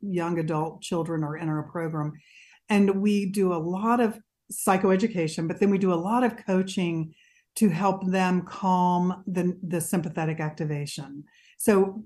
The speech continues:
n-, never mind the ventral state. We're just looking at how can you calm that sympathetic activation. And one, the thing that we say all the time with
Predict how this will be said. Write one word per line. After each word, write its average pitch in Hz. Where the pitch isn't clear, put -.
n-, 220
never 220
mind 202
the 175
ventral 185
state. 156
We're 214
just 196
looking 196
at 160
how 208
can 214
you 202
calm 170
that 165
sympathetic 165
activation. 151
And 190
one, 202
the 196
thing 214
that 190
we 185
say 175
all 175
the 175
time 175
with 175